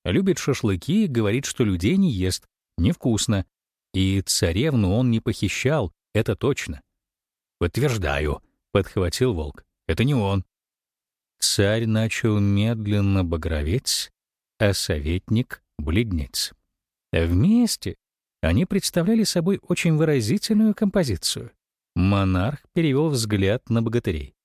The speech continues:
«Не вели казнить, Ваше Величество! Вели слово говорить!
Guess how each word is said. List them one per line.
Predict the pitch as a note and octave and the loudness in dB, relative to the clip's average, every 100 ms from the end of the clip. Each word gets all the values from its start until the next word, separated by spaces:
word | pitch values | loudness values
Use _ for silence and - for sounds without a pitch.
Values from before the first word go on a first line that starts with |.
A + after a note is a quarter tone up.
| _ - | _ -2
«Не | D3+ F#3 | 2 2
вели | G3+ A3 F3 | 2 2 0
казнить, | - F#3+ E3+ A3+ A#2+ - _ | 0 0 2 2 0 -6 _
Ваше | - G#2+ G#3+ C3+ F#3 | -2 2 2 0 0
Величество! | A3+ A3+ C#3 E3 - E3+ C#3+ _ _ _ _ | 0 0 0 -2 -2 -2 -4 _ _ _ _
Вели | - D3+ F#3+ F3 | 0 0 2 0
слово | - G3 A3+ F3 | 0 0 0 0
говорить! | E3+ G3 G3+ B2+ - | 0 0 -2 -4 -8